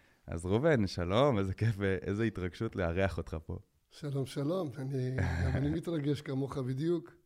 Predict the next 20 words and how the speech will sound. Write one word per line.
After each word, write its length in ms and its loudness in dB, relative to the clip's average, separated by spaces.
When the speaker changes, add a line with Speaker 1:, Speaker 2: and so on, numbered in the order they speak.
Speaker 1:
<laughs> 400 2
איזה 140 -2
מגניב. 360 0
אז 160 -8
חבר'ה, 360 6
אני 180 2
לא 140 6
הבאתי 240 4
את 100 -2
ראובן 220 0
לפה 400 -2
רק 140 -4
בגלל 260 -2
פרוטקציות 600 -4
משפחה. 420 -6
הבאתי 260 -2
את 100 -4
ראובן 320 0
לפה, 460 0
אה, 180 -6